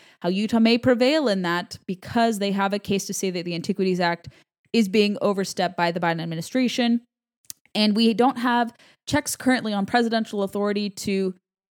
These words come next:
enlarge or decrease national monuments. So that law is due to overchange, but Patagonia, of course,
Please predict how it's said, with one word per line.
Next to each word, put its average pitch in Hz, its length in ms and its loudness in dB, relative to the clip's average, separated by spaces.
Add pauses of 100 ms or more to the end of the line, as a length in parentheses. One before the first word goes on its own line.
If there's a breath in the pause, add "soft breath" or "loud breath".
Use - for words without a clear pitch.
(180)
enlarge 202 560 2
or 202 480 -2 (1160)
decrease 196 640 0
national 185 320 -4
monuments. 180 440 -2
So 185 80 -2
that 233 300 4
law 247 160 4
is 196 140 2
due 214 140 -2
to 202 80 0
overchange, 196 420 -2
but - 280 -2 (320)
Patagonia, 247 520 0
of - 260 -4
course, 214 580 2